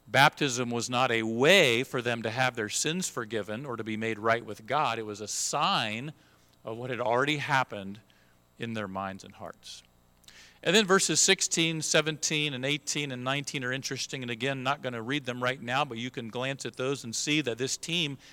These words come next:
encountered a girl who was caught in what we would call something like human trafficking.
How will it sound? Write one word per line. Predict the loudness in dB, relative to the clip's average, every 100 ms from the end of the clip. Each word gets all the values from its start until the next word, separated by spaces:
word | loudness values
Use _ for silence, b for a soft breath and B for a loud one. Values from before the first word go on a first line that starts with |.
| B -10
encountered | -10 2 6 6 4 0
a |
girl | 2 6 6 8 4 2 b b b b b b b _
who | 4 6
was | 6 4 2 2 -2 -8 -12
caught | -4 2 4 6 2 -2 -6
in | 0 0 0 -4 -10
what | -2 0 0
we | -2 -2
would | -2 -4 -4
call | 0 2 2
something | -2 -6 -6 -8 -4
like | -2 -2 -4
human | -12 -8 -8 -8 -10
trafficking. | -10 -10 -10 -12 -14 -18 -18 -18